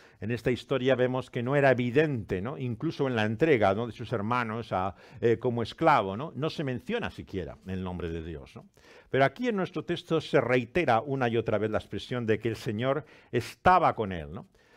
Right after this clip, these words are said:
Estuvimos meditando y considerando la importancia, ¿no? de lo que significa que Dios está con nosotros, ¿no? en nuestra vida, está, eh, en, unido a, a nuestro propo-, a nuestro destino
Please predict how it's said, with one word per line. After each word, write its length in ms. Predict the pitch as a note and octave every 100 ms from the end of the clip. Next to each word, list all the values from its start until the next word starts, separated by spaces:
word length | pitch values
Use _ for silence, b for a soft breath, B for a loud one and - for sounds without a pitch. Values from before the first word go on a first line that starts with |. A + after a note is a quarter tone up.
| b
Estuvimos 440 | A2 - C3+ D3+ C3
meditando 540 | A#2 A2 C#3+ C#3+ A#2+
y 40 |
considerando 640 | - A2 - G2 A2+ A#2+ A#2
la 80 |
importancia, 760 | A2 G#2+ A#2 G2+ C#3 D3+ - G2
¿no? 120 | A2+
de 80 | G#2
lo 120 | G2
que 80 | -
significa 600 | A2+ G2+ - B2+ A2 F#2
que 160 | A2+ F#2+
Dios 320 | A2 C#3+ A2+
está 320 | - A#2 A2
con 180 | B2+ A2+
nosotros, 560 | G#2+ - D#3 - D#2+
¿no? 160 | G2 A#2
en 120 | F#2+
nuestra 340 | G#2+ A2 G#2+ G2
vida, 380 | A2+ F#2+ D#2 B B B B B
está, 520 | G2 - B2 A2 G2+
eh, 420 | G2+ G#2 A#2+ F#2+
en, 200 | F#2 F#2 -
unido 380 | A#2+ C3 A#2 G#2
a, 280 | G#2 F#2+
a 40 | F#2+
nuestro 460 | G2+ G2 - G2+
propo-, 360 | A2+ F2+ A2+ B2
a 100 | A2
nuestro 260 | A2 A2 A#2+
destino 480 | F#2+ - D3+ G#2+